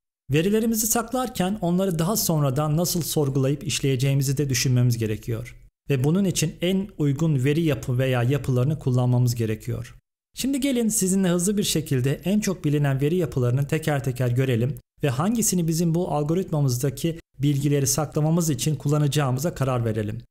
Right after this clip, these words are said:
Şimdilik çok hızlı geçeceğim üzerlerinden fakat daha sonra her veri yapısı için ayrı ayrı detaylı anlatımlı yazılım örnekleriyle videolar ekleyeceğim. Şu anki anlatımım size bu veri yapılarını kısa kısa tanıtmak içindir.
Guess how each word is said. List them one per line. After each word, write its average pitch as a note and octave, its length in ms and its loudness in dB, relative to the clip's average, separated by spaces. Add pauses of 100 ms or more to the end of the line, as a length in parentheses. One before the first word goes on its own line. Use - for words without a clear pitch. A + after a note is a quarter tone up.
(120)
Şimdilik B3+ 420 -2
çok B3+ 220 -2
hızlı F#3 200 2
geçeceğim D#3 420 2
üzerlerinden B2+ 680 2 (220)
fakat F3 360 -2
daha F#3 180 0
sonra D#3+ 360 0
her F3 360 0
veri E3 160 2
yapısı D#3+ 400 -2
için D#3 320 -2
ayrı D#3+ 300 0
ayrı C#3+ 340 0
detaylı D3 460 0
anlatımlı B2 640 0 (180)
yazılım E3+ 560 2 (100)
örnekleriyle D3 800 0
videolar C#3+ 400 0
ekleyeceğim. A#2+ 520 -4 (280)
Şu - 160 -2
anki G3+ 280 -2
anlatımım D#3 560 0
size D#3+ 340 0
bu E3+ 120 0
veri D#3+ 180 2
yapılarını D3 580 0
kısa - 320 -2
kısa F3 220 -2
tanıtmak C3+ 480 0
içindir. A2+ 500 -6